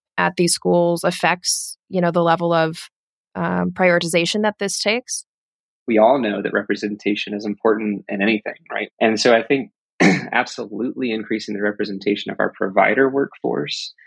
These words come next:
Speaker 2: um, of trans and non-binary individuals, and of course with many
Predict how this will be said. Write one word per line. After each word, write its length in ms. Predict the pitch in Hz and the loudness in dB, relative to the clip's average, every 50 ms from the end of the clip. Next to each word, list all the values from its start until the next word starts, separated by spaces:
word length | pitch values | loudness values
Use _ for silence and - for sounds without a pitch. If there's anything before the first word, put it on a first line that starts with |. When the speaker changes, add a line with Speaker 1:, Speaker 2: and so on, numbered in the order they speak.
| - _ _ _ _ - | -20 _ _ _ _ 0
Speaker 2:
um, 360 | 113 104 98 95 92 92 95 - - | 0 0 2 0 -2 -4 -8 -4 0
of 340 | - 107 110 117 120 117 113 - - | 2 4 4 4 2 0 -2 -4 -4
trans 260 | - 123 120 120 117 | -2 0 0 0 -2
and 80 | 110 110 | -2 -2
non-binary 540 | 113 117 113 110 113 113 113 110 110 110 110 | -2 -2 2 2 2 2 2 2 0 0 0
individuals, 760 | 107 107 104 107 107 107 - 110 107 107 107 104 110 104 - | 0 -2 0 2 2 0 0 0 0 0 2 0 -2 -4 -6
and 100 | - 104 | -8 -10
of 80 | 101 _ | -8 _
course 240 | - 110 107 - - | 2 2 2 2 -4
with 120 | 104 - | -8 -6
many 380 | - 104 104 104 104 101 101 98 | -2 0 0 2 2 0 0 -4